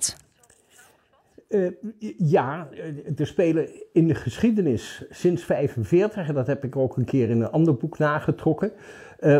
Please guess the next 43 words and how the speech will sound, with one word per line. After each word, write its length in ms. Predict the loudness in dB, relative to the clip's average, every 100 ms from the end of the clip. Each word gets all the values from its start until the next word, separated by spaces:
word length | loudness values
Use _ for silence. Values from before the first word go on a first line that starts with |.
| 4
was 220 | 2 2
het 120 | -2
zo 200 | 2 4
dat 200 | 4 2
we 100 | 2
heel 340 | 4 4 2 4
erg 180 | 2 4
lak 240 | 4 2
zijn 260 | 0 -2 -2
geweest 380 | 0 0 2
in 60 | 0
Nederland 380 | 0 0 0 -2
met 180 | -4 0
parlementaire 600 | 0 2 0 0 -2 -2
enquêtes 560 | -4 0 0 0 -6
naar 180 | -4 -4
grote 400 | 0 2 2 0
zaken. 480 | -2 -4 -8 -12 -14 -14 -20 -20 -2
Ik 160 | 2 2
heb 140 | 2
nog 140 | 2 4
altijd 400 | 4 4 2 0
op 160 | 0
dit 180 | 2 4
ogenblik, 560 | 4 2 2 2 0 -2
eh, 160 | -8 -8 0
een, 320 | 2 2 0
eh, 140 | -2 -2
vreemd, 440 | 0 2 2 0
een, 200 | 0 0
een, 300 | 2 2 2 -2
eh, 220 | -10 -4 -4 -2
wat, 200 | -4 -2
wat 300 | -4 -6 -2
wrange 260 | 2 2 2
smaak 400 | 0 -2 -2 0
in 80 | 4
de 60 |
mond 340 | 6 4 2 -4 -18 -20
van 240 | 0 2 4
het 140 | 2
feit, 400 | -4 -4 -6 -6
bijvoorbeeld, 800 | 0 2 6 4 4 0 -6 -10